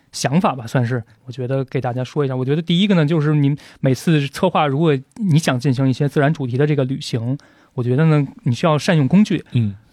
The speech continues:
Speaker 1: 就哪怕你是从身边的这种自然观察开始，就像我一样，可能是，嗯，没事儿就闲得慌，连着，沿着这个北京的凉水河
Speaker 2: 对。
Speaker 1: 走路、徒步，
Speaker 2: 嗯。
Speaker 1: 这样呢，你都需要一个，最好有一个相关的这种，不管是书啊，还是这种现在很发达这种小程序或者 app。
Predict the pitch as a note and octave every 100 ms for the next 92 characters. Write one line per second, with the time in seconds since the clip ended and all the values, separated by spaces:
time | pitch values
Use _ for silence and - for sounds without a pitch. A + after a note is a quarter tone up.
0 | _ - G3 E3 C3 G3+ E3+ C3 C3+ C#3
1 | D#3 - A3+ B3+ B3+ E3+ B2+ A#2+ C#3 B2
2 | C3 C3 B2+ C#3+ - D3 D3+ D#3 C3+ C3+
3 | D3 C3+ B2 C3 D3 B2+ - - - _
4 | D3+ C3 B2 B2+ A#2+ C#3+ E3+ C#3 - C3+
5 | D3+ C#3 C3+ - F#3 F3 C#4 - D3 D3+
6 | E3+ C#3+ C#3 C3 E3 C3+ F3 D3+ C3+ D3+
7 | F#3+ A#2 F#2+ - - C3 D3 B3 - -
8 | A2+ A#2 G#2+ G#2+ _ - A#3+ G3 D#3 C#3+
9 | E3 D3 B2+ B2+ - F3+ - F3 C#3+ C3+
10 | D#3 C#3 - _ - C#3+ D3+ C3+ B2 D#3
11 | D#3+ D#3+ F#3 F3 D3+ C3 A#2+ B2 D#3+ B2+
12 | B2 - F#3+ F#3+ C#3+ B2 C#3+ D3+ D#3+ C3
13 | B2+ F3 D#3 C#3+ B2 D#3+ E3 D#3+ D3+ E3
14 | D3 - C3+ E3 D3 D3 G3+ D3+